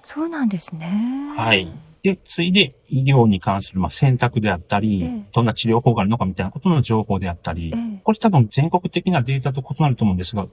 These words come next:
Speaker 2: 三番目にね、緩和ケアに関する相談というのが多いということになっています。
Speaker 1: あ、緩和ケア。
Speaker 2: 一つは高知県にその緩和ケア病床の数が非常に多いので、
Speaker 1: ええ。
Speaker 2: どうしても患者さん自身もいろんなところでその緩和ケア病床、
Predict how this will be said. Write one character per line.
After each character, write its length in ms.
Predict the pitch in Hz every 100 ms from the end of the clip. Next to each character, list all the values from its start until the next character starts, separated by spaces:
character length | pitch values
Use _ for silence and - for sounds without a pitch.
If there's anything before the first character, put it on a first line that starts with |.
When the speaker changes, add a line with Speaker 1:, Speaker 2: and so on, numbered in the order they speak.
| _
Speaker 2:
三 280 | - 208 208
番 120 | 214
目 80 | 208
に 80 | 131
ね、 140 | 90 -
緩 220 | - 233
和 80 | 277
ケ 120 | 277
ア 40 | 226
に 80 |
関 180 | 131 120
す 100 | 113
る 60 | 101
相 220 | - 95
談 100 | 98
と 80 | 87
い 20 |
う 40 |
の 80 | 82
が 60 | 80
多 160 | 98 85
い 60 |
と 120 | -
い 40 | 90
う 20 |
こ 120 | -
と 80 | 82
に 60 | 82
な 60 |
っ 140 | 73 -
て 80 | 143
い 20 |
ま 100 | 147
す。 220 | - 190
Speaker 1:
あ、 60 | 190
緩 320 | 214 262 320
和 140 | 339 185
ケ 260 | - 320
ア。 280 | 294 233 175 _ _
Speaker 2:
一 100 | 240
つ 80 | -
は 100 | -
高 220 | - 180
知 160 | 180 -
県 140 | 226
に 100 | 175
そ 140 | 127 113
の 120 | 92 _
緩 240 | - 151 160
和 80 | 165
ケ 140 | 170
ア 80 | 160
病 160 | 185 175
床 180 | 143
の 80 | 107
数 280 | - 110 113
が 80 | 113
非 120 | 113
常 160 | 117 123
に 120 | 139
多 120 | 175
い 20 | 107
の 140 | 87
で、 260 | 107 98 82
Speaker 1:
え 100 | 320
え。 60 | 302
Speaker 2:
ど 120 | 202 190
う 60 |
し 40 | 226
て 60 |
も 80 | 160
患 180 | - 180
者 120 | 185
さ 20 |
ん 40 | 180
自 140 | -
身 80 | 180
も 40 |
い 40 | 135
ろ 60 |
ん 40 | 143
な 60 |
と 20 | 147
こ 80 |
ろ 20 | 110
で 180 | 92 -
そ 160 | -
の 40 | 95
緩 220 | - 156
和 100 | 160
ケ 140 | -
ア 40 | 160
病 180 | 147 165
床、 320 | 147 101